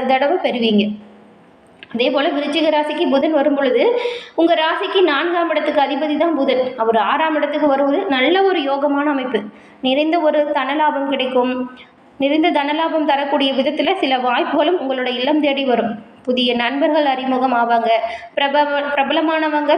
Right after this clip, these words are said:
பின்னணியில சுப காரியங்கள் உங்கள்-, உங்களுக்கு தலைமையில சிறப்பா நடக்கும். புதிய தொழில் தொடங்கும் திட்டம் எல்லாமே வெற்றி பெறும் வகையில் இருக்கும். கல்விக்காகவும் கலை சம்பந்தமாகவும் நீங்க எடுக்கிற முயற்சி கைகூடும்.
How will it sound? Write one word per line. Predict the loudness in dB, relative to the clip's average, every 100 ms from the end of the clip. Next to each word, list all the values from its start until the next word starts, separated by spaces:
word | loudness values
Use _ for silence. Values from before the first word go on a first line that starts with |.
| 2
பின்னணியில | 2 2 2 0
சுப | 0 0 0
காரியங்கள் | 2 0 0 0 0 2
உங்கள்-, | 2 2 0 -4
உங்களுக்கு | 0 2 2 0
தலைமையில | 0 0 0 0 0 2 2 0 0
சிறப்பா | -2 0 0
நடக்கும். | 0 0 -4 -6 -16 -20 -20 -12 -2
புதிய | 2 2 2
தொழில் | 2 2 2
தொடங்கும் | 2 2 0
திட்டம் | 0 2 2
எல்லாமே | 2 2
வெற்றி | 0 0 0 0 2
பெறும் | 0 0
வகையில் | 0 0 0
இருக்கும். | 0 0 -2 -4 -6 -20 -14 -6
கல்விக்காகவும் | -4 -2 -2 -2 -2 0 0 0
கலை | 0 0 0
சம்பந்தமாகவும் | 2 2 2 2 0 4 4
நீங்க | 4 2
எடுக்கிற | 0 0 2
முயற்சி | 0 0 -4 0 0 0
கைகூடும். | 0 -2 0 0 0 -4